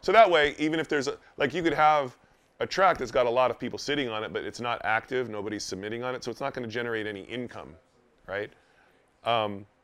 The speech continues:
but the bottom line is, we're working on providing some kind of mechanism for inaugural scores, uh, to be rewarded. The other thing that we haven't got to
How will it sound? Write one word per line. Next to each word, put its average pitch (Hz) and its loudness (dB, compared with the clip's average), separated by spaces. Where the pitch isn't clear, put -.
but 117 -12
the 123 -4
bottom 139 6
line 135 2
is, 120 -4
we're 123 -2
working 123 2
on 113 -6
providing 113 -2
some 123 -4
kind 123 -6
of 98 -10
mechanism 110 -8
for 107 -4
inaugural 107 -6
scores, 101 -8
uh, 98 -4
to 104 -8
be 104 -8
rewarded. 117 -2
The 139 2
other 156 4
thing 143 -4
that 117 -4
we 117 -6
haven't 123 -2
got 113 -2
to 104 -4